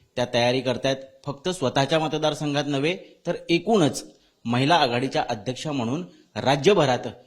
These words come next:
कशा पद्धतीनं काम सुरू आहे. कारण आजच त्यांनी सरकारच्या विरोधात एका मोठ्या आंदोलनाचं नेतृत्व केलं, सरकारला धारेवरती धरलं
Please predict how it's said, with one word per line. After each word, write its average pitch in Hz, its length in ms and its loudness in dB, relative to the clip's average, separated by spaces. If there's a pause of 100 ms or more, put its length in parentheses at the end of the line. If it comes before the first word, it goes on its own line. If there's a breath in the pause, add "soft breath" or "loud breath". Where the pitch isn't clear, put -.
(140)
कशा 135 180 -6
पद्धतीनं 123 480 -4
काम 117 240 -4
सुरू 117 200 -10
आहे. 117 140 -4
कारण 131 200 -6 (100)
आजच 147 480 0 (440 soft breath)
त्यांनी 143 280 -2
सरकारच्या 143 600 -4
विरोधात 131 460 0 (380)
एका 143 300 -2 (520 loud breath)
मोठ्या 127 320 4
आंदोलनाचं 147 880 -2 (320)
नेतृत्व 175 480 0
केलं, 170 440 2 (260 loud breath)
सरकारला 131 520 2
धारेवरती 165 580 0
धरलं 156 400 -2